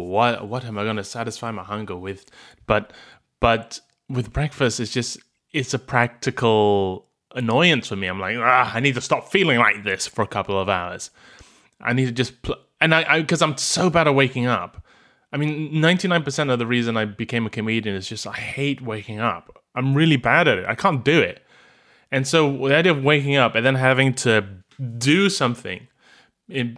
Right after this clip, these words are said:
before I'm, I, I satisfy my hunger, to have to get things out and clinkety clank and pots and pans and chop things.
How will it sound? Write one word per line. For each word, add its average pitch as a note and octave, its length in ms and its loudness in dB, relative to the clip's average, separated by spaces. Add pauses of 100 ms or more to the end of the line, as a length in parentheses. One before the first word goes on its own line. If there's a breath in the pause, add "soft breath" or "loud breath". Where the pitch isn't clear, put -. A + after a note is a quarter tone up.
(140)
before B2+ 380 2
I'm, A2 420 2 (600)
I, C3 180 0
I C3 80 -4
satisfy A#2+ 420 0
my A2 120 -2
hunger, A2 480 -6 (400 soft breath)
to - 60 -8
have A#2 80 -10
to - 100 -8
get C3+ 260 -4
things A#2+ 240 -2
out B2 340 0
and G#2+ 100 -10 (280)
clinkety A#2+ 340 -4
clank A2+ 320 -4
and A#2 80 -6
pots C3 220 -4
and A2 100 -6
pans A2+ 280 -10
and G#2 80 -8
chop D3 440 0
things. A#2 600 2